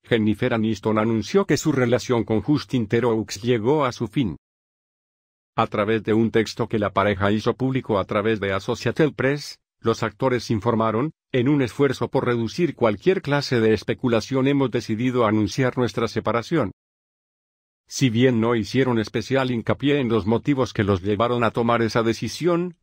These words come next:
explicaron: "La decisión se tomó de manera mutua y con mucho amor a finales del año pasado. Somos dos amigos que han decidido tomar camino separado como pareja,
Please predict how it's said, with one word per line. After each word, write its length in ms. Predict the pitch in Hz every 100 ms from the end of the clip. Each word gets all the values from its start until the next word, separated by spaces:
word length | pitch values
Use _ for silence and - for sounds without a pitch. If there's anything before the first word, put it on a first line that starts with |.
| _
explicaron: 800 | 117 - 147 131 147 113 113 104 _ _
"La 140 | 117
decisión 540 | 120 117 123 - 120 151
se 140 | 160
tomó 300 | - 120 131
de 80 | 123
manera 360 | 95 98 104 110
mutua 340 | 151 117 104
y 60 | 98
con 180 | 113
mucho 300 | 113 135 -
amor 280 | 120 110 120
a 80 | 95
finales 420 | - 120 165 196
del 140 | 180 165
año 240 | 160 156
pasado. 480 | 156 143 127 95 - _ _ _ _
Somos 440 | - 190 185 127
dos 200 | 117 170
amigos 420 | 190 156 139 117 -
que 120 | 120
han 180 | 127 113
decidido 540 | 104 110 113 123 113
tomar 340 | 107 104 113
camino 340 | 107 113 135 117
separado 540 | - 113 107 120 143
como 240 | - 113 104
pareja, 500 | 113 123 117 135